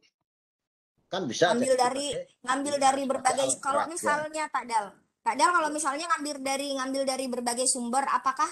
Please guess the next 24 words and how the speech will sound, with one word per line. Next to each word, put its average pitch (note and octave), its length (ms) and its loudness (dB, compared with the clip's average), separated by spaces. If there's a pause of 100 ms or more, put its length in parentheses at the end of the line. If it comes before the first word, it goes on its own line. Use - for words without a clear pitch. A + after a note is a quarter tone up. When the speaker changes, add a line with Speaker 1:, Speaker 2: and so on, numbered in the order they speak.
(160)
Speaker 2:
eh, B3+ 440 -2 (280)
tempat C4 400 -8
kita B3 240 -8
ngambil A#3+ 300 -2 (100)
itu A#3 160 -12
sumbernya B3 560 -2
harus A3+ 240 -2
dimasukkan A3 720 -6
juga G3+ 160 -8
dalam G#3+ 320 -6
laporan G3+ 400 -6
atau C4 240 -10
gimana? G3 400 -6 (720)
Speaker 1:
Ya, F2 400 -4 (720)
kalau C#3+ 240 4
se-, C#3+ 320 -6
untuk D3+ 480 0
kejujuran C#3+ 560 2
intelektual C#3+ 560 2
ya C#3 160 0
harusnya A2+ 320 -2
di-, - 160 -14
dituliskan. A2+ 800 -2 (1500)
Ya, - 160 -16